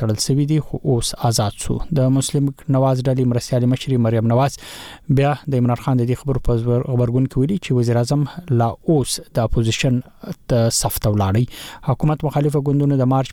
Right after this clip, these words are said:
پر اتمه د قومي اسمبلۍ په مرکزي دفتر کې د وزیر اعظم عمران خان خلاف د عدم اعتماد تحریک جمع کړ. شهباز شریف او آصف علي زرداري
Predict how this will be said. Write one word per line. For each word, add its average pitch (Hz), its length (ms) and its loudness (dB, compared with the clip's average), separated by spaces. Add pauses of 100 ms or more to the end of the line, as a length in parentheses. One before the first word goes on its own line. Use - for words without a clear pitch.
پر 123 80 2
اتمه 156 300 0
د - 140 -8
قومي 120 200 2
اسمبلۍ 120 380 0
په 117 100 0
مرکزي 113 400 0
دفتر 139 300 -2
کې 139 160 0
د 117 80 2
وزیر 117 180 0
اعظم 120 300 2
عمران 110 240 0
خان 113 180 -2
خلاف 160 260 0 (460)
د 151 100 2 (140)
عدم 147 260 2
اعتماد 131 520 -2
تحریک 113 320 -4
جمع 104 180 0
کړ. - 260 -8
شهباز 120 320 2
شریف 135 240 0
او 120 80 2
آصف - 280 -4
علي 117 120 2
زرداري 117 340 2